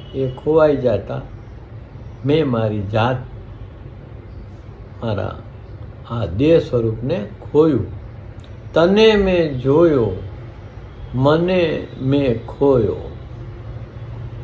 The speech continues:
મને મેં જોયો. આવું કેમ થયું? તો હું મારી જાતને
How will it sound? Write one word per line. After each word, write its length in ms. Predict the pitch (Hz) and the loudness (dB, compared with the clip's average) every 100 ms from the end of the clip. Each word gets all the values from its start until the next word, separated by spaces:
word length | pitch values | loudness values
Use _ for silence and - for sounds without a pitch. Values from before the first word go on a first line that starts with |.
| - - - - - - | -14 -14 -16 -14 -14 -4
મને 520 | 131 151 190 220 202 | 4 6 8 8 8
મેં 560 | 175 139 190 220 170 127 | 6 6 8 8 6 4
જોયો. 600 | 127 117 110 101 117 - - - - - - - - - - - | 4 6 6 4 -2 -6 -12 -14 -16 -16 -16 -16 -16 -16 -10 -4
આવું 300 | 120 127 127 | -4 -4 -2
કેમ 300 | 156 170 143 | 2 2 0
થયું? 320 | 120 98 104 - - - - - - - | -2 -2 -2 -10 -16 -18 -16 -16 -12 -4
તો 140 | 139 | -2
હું 400 | 123 139 165 220 - - - - - - - - - - - - - - - - - - - - - - - - - - - - - | 0 0 -2 -4 -8 -14 -16 -18 -16 -16 -16 -16 -16 -16 -16 -16 -18 -18 -18 -18 -16 -16 -16 -16 -18 -18 -16 -16 -16 -16 -18 -16 -8
મારી 280 | 127 135 131 | -2 0 0
જાતને 640 | 117 135 143 - 117 90 | 0 2 2 0 -4 -4